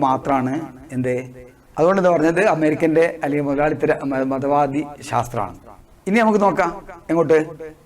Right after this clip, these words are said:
ആധുനിക കാലഘട്ടത്തിൽ കേരളത്തിലേക്ക് വരാം. പ്രപഞ്ചം എന്നും ഉണ്ടായിരുന്നു, എന്നും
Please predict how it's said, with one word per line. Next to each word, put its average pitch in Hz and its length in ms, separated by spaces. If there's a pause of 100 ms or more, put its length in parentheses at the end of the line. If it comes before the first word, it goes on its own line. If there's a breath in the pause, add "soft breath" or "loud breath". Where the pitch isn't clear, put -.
(260)
ആധുനിക 165 360
കാലഘട്ടത്തിൽ 160 480
കേരളത്തിലേക്ക് 147 500
വരാം. 127 180 (720 soft breath)
പ്രപഞ്ചം 202 460
എന്നും 175 240
ഉണ്ടായിരുന്നു, 147 420
എന്നും 156 160